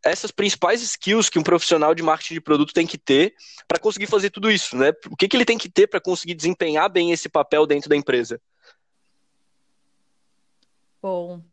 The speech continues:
Speaker 2: é, eu acho que o, o principal, é, até pelo que a Jéssica comentou, né, pela diversidade de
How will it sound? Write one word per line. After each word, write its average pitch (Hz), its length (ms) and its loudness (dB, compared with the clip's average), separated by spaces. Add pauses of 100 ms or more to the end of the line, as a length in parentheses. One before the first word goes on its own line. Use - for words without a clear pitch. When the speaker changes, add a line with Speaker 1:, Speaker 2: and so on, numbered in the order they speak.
(520)
Speaker 2:
é, 180 680 -12
eu 202 140 -16
acho 208 220 -14
que 262 120 -12
o, 240 260 -12
o 220 40 -14
principal, 240 1200 -10 (380)
é, 208 240 -6
até 233 420 -8 (200)
pelo 233 160 -8
que 233 100 -12
a 240 60 -8
Jéssica 226 340 -14
comentou, 226 480 -12
né, 214 120 -14
pela 214 220 -12
diversidade 220 960 -10
de 220 280 -14